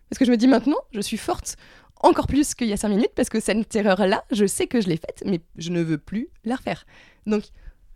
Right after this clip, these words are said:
voilà. Donc, euh, je sais ce que je ne vais pas refaire. Et je pense que j'adore,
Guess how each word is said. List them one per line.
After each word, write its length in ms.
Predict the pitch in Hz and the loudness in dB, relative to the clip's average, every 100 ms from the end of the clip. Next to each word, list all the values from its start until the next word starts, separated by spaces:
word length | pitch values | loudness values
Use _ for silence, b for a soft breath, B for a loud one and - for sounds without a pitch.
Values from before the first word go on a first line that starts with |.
| - | -8
voilà. 260 | 247 247 196 - | -4 -2 -4 -8
Donc, 340 | 190 185 - | -6 -6 0
euh, 120 | 190 | 0
je 140 | 180 180 | 2 0
sais 220 | - 285 | 0 0
ce 80 | - | 2
que 120 | 226 | 0
je 60 | 214 | 0
ne 60 | 196 | -2
vais 60 | |
pas 120 | 185 | 0
refaire. 240 | 190 208 202 | -2 -2 -4
Et 80 | - | -4
je 60 | - | -2
pense 160 | 262 | -2
que 160 | - 196 | 2 2
j'adore, 560 | 185 180 254 294 262 | 2 4 2 2 0